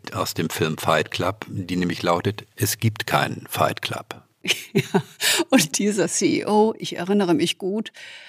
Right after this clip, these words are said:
Speaker 2: war eigentlich selbstständig auf Kriegsfahrt. Er war sozusagen der erste Krieger vor dem Herrn und deswegen fand er das ganz gut, dass das so ein
Speaker 1: Das
Speaker 2: Fight
Speaker 1: war nicht
Speaker 2: Club
Speaker 1: ohne
Speaker 2: gibt.
Speaker 1: Stolz.
Speaker 2: Nee, genau.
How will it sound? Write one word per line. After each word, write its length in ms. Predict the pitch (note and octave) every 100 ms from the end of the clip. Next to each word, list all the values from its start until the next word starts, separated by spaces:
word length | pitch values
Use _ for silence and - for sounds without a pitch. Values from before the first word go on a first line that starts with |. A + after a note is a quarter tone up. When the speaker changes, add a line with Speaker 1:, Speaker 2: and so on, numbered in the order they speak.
| - _ -
Speaker 2:
war 200 | F3+ G#3
eigentlich 460 | B3 A#3+ G#3 G3+ -
selbstständig 800 | F3 F#3 - - F3 D#3 D#3+ -
auf 220 | E3 -
Kriegsfahrt. 840 | - E3 - - - D3 E3 - - - - - - _
Er 180 | F3
war 160 | F3 F#3
sozusagen 440 | G3 - F#3+ F#3
der 140 | F3+ E3+
erste 300 | F#3+ - G#3
Krieger 340 | - A3+ G#3
vor 180 | G3+ G3+
dem 180 | F#3+ F3+
Herrn 480 | F3+ G#3 E3+ F#3 A3 _ _ _
und 300 | F3 F3 F3
deswegen 520 | F3 - G#3+ A#3+ A#3+
fand 360 | - - G3+ -
er 100 | F3
das 220 | F3 -
ganz 240 | G3+ A#3
gut, 280 | - E4 -
dass 160 | E3 -
das 200 | E3+ -
so 140 | F3
ein 400 | D#3 D#3 D3 E3+ _ _
Speaker 1:
Das 120 | A2
Speaker 2:
Fight 60 | C3
Speaker 1:
war 60 | D#3
nicht 120 | D#3+
Speaker 2:
Club 100 | D#3+
Speaker 1:
ohne 120 | E3
Speaker 2:
gibt. 120 | E3+
Speaker 1:
Stolz. 420 | C3 E2 E2 - -
Speaker 2:
Nee, 280 | B3+ A3+ A3
genau. 380 | G#3 F#3+ D3+